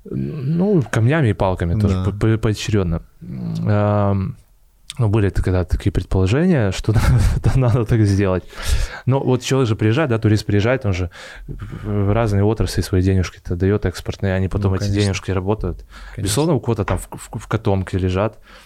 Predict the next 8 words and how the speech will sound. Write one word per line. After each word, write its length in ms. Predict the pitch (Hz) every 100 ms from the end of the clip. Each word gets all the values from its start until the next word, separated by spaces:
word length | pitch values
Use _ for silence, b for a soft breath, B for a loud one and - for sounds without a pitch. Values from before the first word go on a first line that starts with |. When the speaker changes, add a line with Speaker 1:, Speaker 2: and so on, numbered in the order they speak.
| B
Speaker 1:
все 180 | - 98
равно, 120 | 107
может, 200 | 98 -
он 80 | 90
насобирает, 400 | 85 - 92 90
квартиру 380 | 92 - 95 87
купит. 220 | - - _ _ _ -
Speaker 2:
Ну, 180 | 143